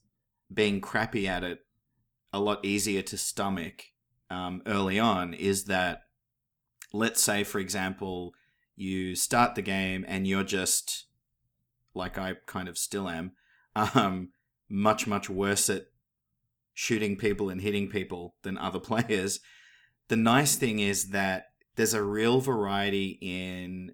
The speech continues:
the characters and the abilities they have. Um, and so you can easily play a few matches where, um, your main role is to support the team and provide healing to the team.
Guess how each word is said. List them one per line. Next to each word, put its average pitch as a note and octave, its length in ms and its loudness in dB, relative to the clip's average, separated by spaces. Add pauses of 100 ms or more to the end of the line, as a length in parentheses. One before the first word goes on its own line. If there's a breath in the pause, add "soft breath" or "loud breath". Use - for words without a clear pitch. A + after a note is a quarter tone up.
(160)
the - 60 -6
characters G2 920 -2
and F#2 320 -4
the F#2 140 -4
abilities G2+ 640 4
they F2+ 200 -6
have. F2 420 -8 (640)
Um, F#2 460 0
and G2 220 -2
so G2+ 380 2
you F#2+ 540 0
can G2+ 580 -4
easily A#2 520 4
play G#2 340 -2
a G2 60 0
few G2+ 260 -6
matches G2 600 -4
where, F#2 560 -4 (840)
um, F2+ 720 -6 (300)
your F#2+ 440 0
main G2+ 460 4
role G2 420 4
is F#2+ 140 0
to - 140 -4
support - 560 0
the G2+ 80 -2
team G2+ 460 -2
and F#2 140 -8
provide F#2 440 -4
healing G2+ 560 -2
to - 100 -6
the F#2+ 120 -6
team. F#2+ 580 -6